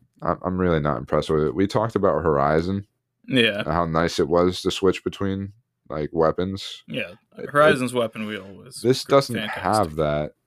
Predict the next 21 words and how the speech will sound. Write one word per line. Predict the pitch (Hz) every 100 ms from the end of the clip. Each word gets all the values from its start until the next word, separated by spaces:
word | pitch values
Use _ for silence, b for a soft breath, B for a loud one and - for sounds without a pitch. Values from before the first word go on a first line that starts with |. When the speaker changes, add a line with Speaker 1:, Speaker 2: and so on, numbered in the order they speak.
| -
Speaker 1:
What's | 104 110
weird | 101 117 156 165
about | 127 104
this | 90 -
game | - 113 110 87 82 -
is | 76 87 82
it | 82
has | 92 107
an | 98
option | 76 82 87 104 90
to | - - 85 95
slow | - - 95 92
down | 87 87
time | 80 - 80 76 71 69 71 _ -
in | 95
the | 85
settings | - 98 95 64 67 - - - _ _ _
for | - 90
when | 78 82 80
you're | 76
switching | - - 78 -